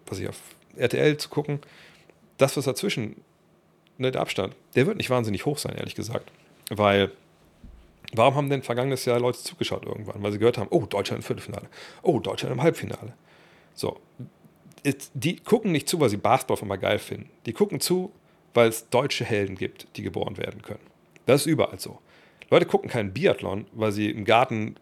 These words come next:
öfter mal Ski laufen und auf den Nachbarn schießen. Die gucken Biathlon, weil sie wissen, da sind ein paar gute Deutsche dabei. Kann gut sein, dass ich heute noch Nationalhymne höre. Und dann ist es ein guter Tag. Das klingt jetzt blöd, aber es soll auch nicht irgendwie so rechts klingen. Das ist gar nicht so.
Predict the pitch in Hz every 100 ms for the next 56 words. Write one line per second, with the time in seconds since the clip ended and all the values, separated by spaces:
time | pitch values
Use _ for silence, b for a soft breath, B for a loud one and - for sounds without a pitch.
0 | - 131 - 110 - 170 127 101 113 117
1 | 110 120 151 101 - 107 - 151 B B
2 | B B B 123 - 208 147 - - -
3 | - 190 - 104 110 107 135 139 - b
4 | b b b b _ _ - 85 90 107
5 | 110 139 143 208 - 90 - - - _
6 | _ - - 104 120 127 123 135 131 139
7 | - 135 147 147 135 98 95 98 101 104
8 | - - 101 117 120 127 117 117 110 -
9 | - - B B B 113 - 170 160 -
10 | 135 185 147 123 131 120 - - 135 131
11 | 120 120 104 98 107 110 - - 143 160
12 | 120 - - 139 139 - 165